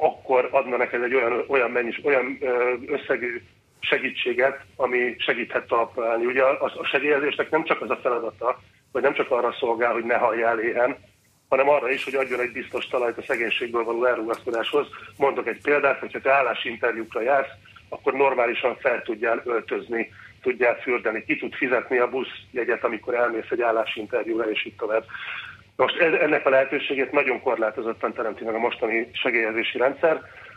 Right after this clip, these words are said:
Amikor mi megpróbáltuk egy táblázatban összegyűjteni, hogy hányféle szociális, ö, juttatás létezik a magyar rendszerben,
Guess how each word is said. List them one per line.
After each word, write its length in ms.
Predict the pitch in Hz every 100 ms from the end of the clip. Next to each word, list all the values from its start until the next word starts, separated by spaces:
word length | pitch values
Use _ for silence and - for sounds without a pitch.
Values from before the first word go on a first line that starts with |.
| -
Amikor 280 | 135 135
mi 60 | 139
megpróbáltuk 500 | 143 151 156 - 135
egy 140 | 123
táblázatban 600 | - 143 127 113 117 117
összegyűjteni, 580 | 123 120 135 120 107 113
hogy 140 | 113 -
hányféle 540 | 151 151 - 123 113
szociális, 680 | 123 113 123 117 110 - - -
ö, 460 | 120 117 120 117 120 113 101 _ _
juttatás 600 | 139 135 123 - 113 -
létezik 440 | 127 117 110 113
a 40 | 120
magyar 320 | 127 117 113
rendszerben, 600 | 117 123 151 147 156